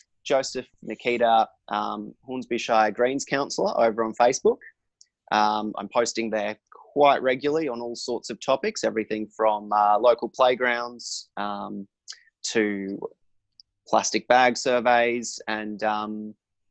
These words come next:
development that, uh, might interest you.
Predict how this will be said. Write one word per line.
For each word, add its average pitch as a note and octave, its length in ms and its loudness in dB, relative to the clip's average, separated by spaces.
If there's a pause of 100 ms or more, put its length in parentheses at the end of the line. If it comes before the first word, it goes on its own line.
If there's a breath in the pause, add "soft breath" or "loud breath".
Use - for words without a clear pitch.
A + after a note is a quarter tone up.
(400)
development C3 520 2 (1200 soft breath)
that, - 300 -6
uh, G#2+ 120 -4
might G#2+ 240 -2
interest - 460 -8
you. - 100 -10